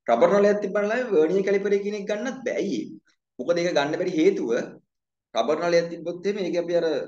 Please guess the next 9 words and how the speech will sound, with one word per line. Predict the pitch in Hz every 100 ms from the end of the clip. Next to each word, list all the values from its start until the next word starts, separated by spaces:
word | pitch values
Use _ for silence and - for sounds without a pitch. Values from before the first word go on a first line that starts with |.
| -
මේ | 90 85 78 - _ _ _ _ _
මොකද්ද | 101 113 113 101 90
මේ | 85 69 69 - -
හණු | - 131
වලින් | 151 165 170
අල්ලනකොට | 135 151 196 120 123
ඒක | 160
තැලෙන්න | 180 156 190 160
පුළුවන්. | 107 76 -